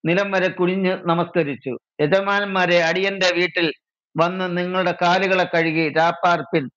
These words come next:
കാലത്ത് എഴുന്നേറ്റ് നിങ്ങളുടെ വഴിക്ക് പോകും, പോവുകയും ആവാം" എന്ന് പറഞ്ഞതിന്, "അല്ല, ഞങ്ങൾ വീതിയിൽ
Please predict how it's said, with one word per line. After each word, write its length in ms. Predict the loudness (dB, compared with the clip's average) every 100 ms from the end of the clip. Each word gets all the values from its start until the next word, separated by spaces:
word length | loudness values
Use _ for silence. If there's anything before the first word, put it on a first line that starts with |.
| _ _ _ -2
കാലത്ത് 420 | 2 2 0 2
എഴുന്നേറ്റ് 640 | 2 2 0 -4 -4 -4
നിങ്ങളുടെ 280 | -2 -2 0
വഴിക്ക് 580 | 0 0 -2 0 0 -2 -14 _ _ -2
പോകും, 600 | 0 2 0 -2 -6 -18 _ _ _ _ _ _ _ _ _ _ -8 0
പോവുകയും 520 | 4 6 6 4 4
ആവാം" 580 | 0 2 0 -2 -4 -2
എന്ന് 160 | 0
പറഞ്ഞതിന്, 480 | 0 0 0 -2 -2
"അല്ല, 640 | -2 -2 0 0 0 -4 -20 _ -6
ഞങ്ങൾ 280 | -4 -2 0
വീതിയിൽ 520 | 2 2 4 2 2